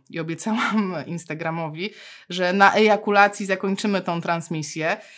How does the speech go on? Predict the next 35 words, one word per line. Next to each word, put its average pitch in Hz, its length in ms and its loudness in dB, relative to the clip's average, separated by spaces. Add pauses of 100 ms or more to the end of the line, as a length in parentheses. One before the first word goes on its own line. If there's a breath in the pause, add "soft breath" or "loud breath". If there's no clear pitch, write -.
(140 loud breath)
I 185 60 -8
słuchajcie, 196 360 -2
kończę 214 340 -2
transmisję 180 560 -6
na 165 120 -4
Instagramie 165 760 -6
i - 80 -8
zapraszam 165 440 -10
was 156 140 -10
na 160 100 -10
Facebooka, 165 540 -8
bo 147 80 -12
za 151 80 -12
chwilę 147 240 -14
ja 143 60 -8
będę 147 280 -10
rozwijać 147 580 -10
te 131 120 -14
tematy. - 420 -18 (400)
Także, 151 360 -10
e, 143 540 -8
e, 151 300 -8
ejakulacja 190 720 -6
to 180 180 -12
dopiero 156 420 -8
początek. - 960 -14 (500)
Także 165 280 -6
żegnamy 226 400 4
Instagrama, 240 600 4
moi 180 200 -2
drodzy, 165 540 -4 (160)
a 175 100 -6
my 202 200 0
idziemy 160 420 -8
dalej 147 560 -4